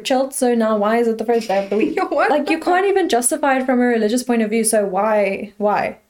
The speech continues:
Speaker 2: No, I don't get it. If you know, please let us know.
Speaker 1: And it's always the Christian girlies <laughs> putting Sunday on the first. Always.
Speaker 2: Yeah, Sunday.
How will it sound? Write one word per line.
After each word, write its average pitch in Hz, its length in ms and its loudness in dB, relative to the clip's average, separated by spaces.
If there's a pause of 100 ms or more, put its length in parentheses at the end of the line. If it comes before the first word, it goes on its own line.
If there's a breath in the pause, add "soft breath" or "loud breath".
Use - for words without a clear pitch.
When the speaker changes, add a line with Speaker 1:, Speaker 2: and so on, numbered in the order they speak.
(400)
Speaker 2:
No, 226 320 2
I 220 160 0
don't 240 140 2
get 196 100 0
it. 180 140 0
If - 140 0
you 208 220 0
know, 240 200 2
please 226 260 0
let 190 120 0
us 190 140 -2
know. 175 80 -10
Speaker 1:
And 254 140 2
it's 269 140 0 (120)
always 254 300 2
the 214 80 -2
Christian 214 260 -4
girlies 185 460 -6 (400)
<laughs> - 500 -4
putting 269 260 2
Sunday 226 280 2
on 208 100 2
the 202 80 0
first. 180 300 -4 (220)
Always. 262 360 -2 (120)
Speaker 2:
Yeah, 359 200 -2
Sunday. 208 520 -4